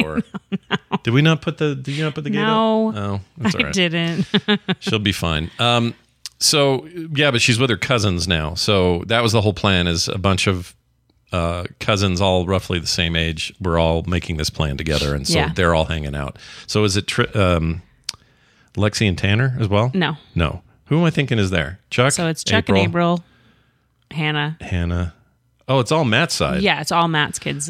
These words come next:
Speaker 2: Um,
Speaker 1: Oh.
Speaker 2: Carly and Andrew,
Speaker 1: Carly
Speaker 2: and
Speaker 1: and
Speaker 2: then a
Speaker 1: Andrew,
Speaker 2: couple of
Speaker 1: okay.
Speaker 2: other people that are friends that wanted to go.
Speaker 1: And then just Carter.
Speaker 2: Yeah. And then Carter.
Speaker 1: <laughs>
Speaker 2: Well, Hannah's by, there by herself too. So it's
Speaker 1: Yeah,
Speaker 2: good.
Speaker 1: this is the most Carter thing ever,
Speaker 2: She
Speaker 1: though.
Speaker 2: loves to travel.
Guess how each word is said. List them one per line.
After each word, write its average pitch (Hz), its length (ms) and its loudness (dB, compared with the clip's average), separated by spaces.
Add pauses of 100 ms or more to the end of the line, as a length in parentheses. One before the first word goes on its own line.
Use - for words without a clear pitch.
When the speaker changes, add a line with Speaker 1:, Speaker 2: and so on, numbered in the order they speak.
(120)
Speaker 2:
Um, 160 100 -4
Speaker 1:
Oh. 156 680 0
Speaker 2:
Carly 165 320 0
and 160 80 2
Andrew, 147 340 0
Speaker 1:
Carly 113 220 2
Speaker 2:
and 104 80 4
Speaker 1:
and - 20 4
Speaker 2:
then 95 80 2
a 92 40 2
Speaker 1:
Andrew, 90 160 2
Speaker 2:
couple - 160 0
of 180 100 0
Speaker 1:
okay. - 60 0
Speaker 2:
other 170 160 0
people 160 320 -4
that 147 140 0
are 143 100 -4
friends 139 440 -4
that 131 140 -6
wanted 143 320 -4
to - 80 -12
go. - 100 -12 (200)
Speaker 1:
And 107 120 2
then 104 140 2
just 98 200 2
Carter. 78 360 0 (200)
Speaker 2:
Yeah. - 180 -6 (500)
And 202 140 2
then 208 140 2
Carter. 175 360 -2
Speaker 1:
<laughs> - 200 -2
Speaker 2:
Well, 269 260 0
Hannah's 311 320 -2
by, 170 140 0
there 165 180 0
by 151 100 2
herself 143 260 -4
too. - 140 -4 (140)
So - 160 -12 (180)
it's - 80 -4
Speaker 1:
Yeah, 110 220 2
Speaker 2:
good. 101 80 2
Speaker 1:
this 123 120 2
is 131 100 2
the 117 60 2
most 95 260 0
Carter 82 520 0 (460)
thing 78 260 -2
ever, 71 80 -2
Speaker 2:
She 196 540 0
Speaker 1:
though. 185 80 -4
Speaker 2:
loves 147 360 0
to 165 120 -2
travel. 123 500 -8